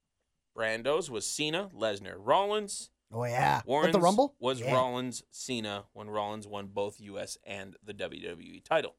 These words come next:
Speaker 2: That's a good one, too.
Speaker 1: Again, listening to those old pods make me realize that Boris sure, sure hates almost <laughs> everything in wrestling.
Speaker 2: Yeah.
Speaker 1: Sorry to shoot on him again. Uh, I think I will throw my hat the day Boris gets through the pod, loving more things than he hates.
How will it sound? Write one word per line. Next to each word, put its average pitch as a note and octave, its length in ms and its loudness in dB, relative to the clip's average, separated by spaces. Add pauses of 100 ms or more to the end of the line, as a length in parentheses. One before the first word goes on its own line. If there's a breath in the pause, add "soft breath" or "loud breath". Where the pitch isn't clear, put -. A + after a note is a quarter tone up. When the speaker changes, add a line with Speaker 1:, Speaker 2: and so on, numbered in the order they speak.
(120)
Speaker 2:
That's - 140 -20
a - 40 -20
good - 120 -20
one, - 120 -20
too. - 760 -6
Speaker 1:
Again, E3+ 280 4
listening E3+ 280 0
to D#3 60 4
those C#3+ 120 2
old D#3 220 4
pods D3 320 2
make C3+ 200 -4
me B2 100 -2
realize C3 460 2
that G#2 160 -4
Boris B2+ 360 2
sure, C3+ 500 0 (440)
sure C#3+ 240 -4
hates C#3 340 0
almost C#3+ 380 2
<laughs> - 20 4
everything C3+ 460 2
in B2+ 100 -2
wrestling. G#2+ 500 -2 (120)
Speaker 2:
Yeah. C3+ 180 4
Speaker 1:
Sorry A#2+ 280 2
to B2+ 80 -2
shoot B2 240 -2
on G#2+ 160 2
him G2+ 140 -6
again. G2 380 -8 (340 soft breath)
Uh, A#2 280 4
I A#2+ 80 4
think D3 220 2
I D3 40 6
will B2+ 140 2
throw E3+ 260 2
my E3 200 4
hat C#3+ 440 2
the A#2 100 -8
day A2+ 280 4
Boris C3 500 0
gets D3+ 260 0
through B2 260 -2
the A#2+ 100 -2
pod, G2+ 500 0
loving E3+ 440 2
more D3+ 260 0
things A#2 420 -2
than A2 160 -6
he B2+ 160 -4
hates. - 580 -2